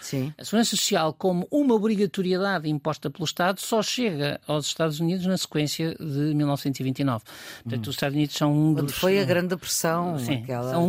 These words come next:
Speaker 2: um
Speaker 1: queda
Speaker 2: dos
Speaker 1: da
Speaker 2: últimos
Speaker 1: bolsa.
Speaker 2: a, uma das últimas nações a chegar com a sua desconfiança do Estado, não é?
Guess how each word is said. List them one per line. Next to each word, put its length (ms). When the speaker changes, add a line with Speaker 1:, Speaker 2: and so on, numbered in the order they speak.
Speaker 2:
um 20
Speaker 1:
queda 140
Speaker 2:
dos 100
Speaker 1:
da 80
Speaker 2:
últimos 340
Speaker 1:
bolsa. 260
Speaker 2:
a, 40
uma 100
das 160
últimas 380
nações 800
a 80
chegar 480
com 160
a 60
sua 200
desconfiança 680
do 60
Estado, 420
não 100
é? 40